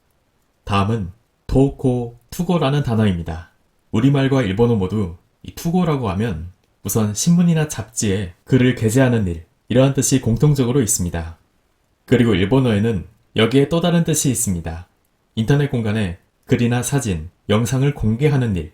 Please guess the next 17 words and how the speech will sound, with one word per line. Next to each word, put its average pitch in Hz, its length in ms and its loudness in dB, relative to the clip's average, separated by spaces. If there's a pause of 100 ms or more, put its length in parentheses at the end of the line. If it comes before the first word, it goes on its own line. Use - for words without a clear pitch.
(160)
이런 135 280 2
의미가 104 280 0
있습니다. 82 540 -6 (480)
우리가 117 240 0
에스엔에스에 117 800 0
글을 131 300 2
올리는 110 340 0
것이 92 480 -4 (140)
바로 98 400 -6
투고입니다. 98 640 -2 (720)
유사한 151 320 2
표현도 156 360 4
있는데요. 92 520 -2 (400)
가키코무라는 110 1120 -2
동사가 110 380 0
있습니다. 82 520 -4 (600)
역시 104 480 -4